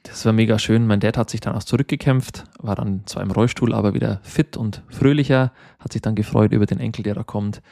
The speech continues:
Die Uri ist ja eh immer komplett aus dem Häuschen, die hat ja dann über den Bauch gestreichelt und ist geplatzt vor Stolz, weil ihre ganze Family, also ihre Kinder und ihre Enkel da waren und sie jetzt natürlich jedem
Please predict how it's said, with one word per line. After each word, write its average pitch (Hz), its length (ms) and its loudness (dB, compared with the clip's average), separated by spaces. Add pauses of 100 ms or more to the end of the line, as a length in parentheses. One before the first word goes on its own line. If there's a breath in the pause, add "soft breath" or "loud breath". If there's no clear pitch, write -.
(280 soft breath)
Die 117 80 -6
Uri 123 240 2
ist - 180 -2
ja - 80 -2
eh 120 160 -2
immer 123 160 -2
komplett 117 300 -2
aus - 80 -8
dem 117 120 -4
Häuschen, 113 500 -2
die 110 100 -6
hat 101 100 -14
ja 110 60 -8
dann 104 100 -6
über 104 140 0
den 101 40 -4
Bauch - 240 0
gestreichelt 123 520 -6
und - 200 -10 (320 soft breath)
ist - 160 -10
geplatzt - 420 -4
vor - 140 -6
Stolz, 104 460 0
weil 98 220 0 (440 soft breath)
ihre 98 200 -4
ganze - 260 -8
Family, 117 540 0
also 98 320 -6
ihre 135 220 0
Kinder 117 260 0
und 101 60 0
ihre 113 180 2
Enkel 113 240 -4
da - 200 -2
waren 104 200 0
und - 100 -6
sie - 140 -8
jetzt - 180 -8
natürlich 101 480 -8 (260 soft breath)
jedem 117 520 0